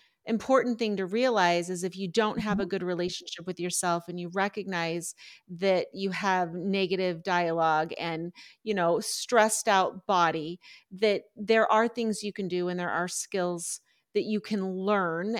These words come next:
Speaker 1: and one at a time. I feel like I've got thousands of tools right now,
Speaker 2: Mm-hmm.
Speaker 1: and four years ago, I was drinking a bottle of vodka a night. I mean, you can go a long way pretty quickly.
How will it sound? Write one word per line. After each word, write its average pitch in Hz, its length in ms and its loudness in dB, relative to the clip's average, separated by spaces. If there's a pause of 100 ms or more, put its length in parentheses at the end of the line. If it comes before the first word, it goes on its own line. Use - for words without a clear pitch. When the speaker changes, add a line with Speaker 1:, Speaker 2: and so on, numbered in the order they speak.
(140)
Speaker 1:
and 190 400 2 (120)
one 180 580 0
at 208 80 2
a 220 60 -2
time. 185 500 -2
I 202 100 4
feel 226 140 2
like 202 180 4
I've 190 160 4
got - 260 2
thousands 202 420 4
of 170 120 -6
tools 185 320 -4
right 180 180 0
now, 180 320 2
Speaker 2:
Mm-hmm. - 20 0
Speaker 1:
and 196 280 -2 (280)
four 359 160 8
years 320 320 4
ago, 233 220 6
I 220 120 10
was 214 140 4
drinking 226 320 0
a 202 40 2
bottle 196 320 6
of 180 80 0
vodka 180 340 4
a 165 80 -2
night. 170 340 -2
I 196 100 6
mean, 202 180 0
you 254 140 0
can 277 80 -6
go 262 260 8
a 226 40 8
long 226 320 8
way 196 400 8 (320)
pretty 214 260 0
quickly. 185 560 -4